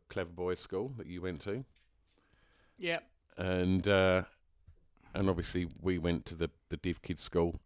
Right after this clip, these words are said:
Speaker 1: um, round the corner. Uh, and I was just always impressed that he done his thing,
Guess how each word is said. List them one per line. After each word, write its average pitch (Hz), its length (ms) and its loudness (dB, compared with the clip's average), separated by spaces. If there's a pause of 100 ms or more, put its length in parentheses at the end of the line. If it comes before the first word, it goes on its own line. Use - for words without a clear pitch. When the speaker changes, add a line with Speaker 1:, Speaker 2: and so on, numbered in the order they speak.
(100)
Speaker 1:
um, 80 500 -2 (160)
round 80 220 -2
the 76 40 -4
corner. 87 400 -2 (640)
Uh, 98 460 4 (1200)
and 120 360 2 (360)
I 135 40 -2
was 156 120 -2
just - 180 -6
always 131 220 4
impressed 98 540 0 (200)
that 92 260 4 (880)
he 101 140 -2
done 90 300 -2
his 82 280 -8
thing, 76 440 -4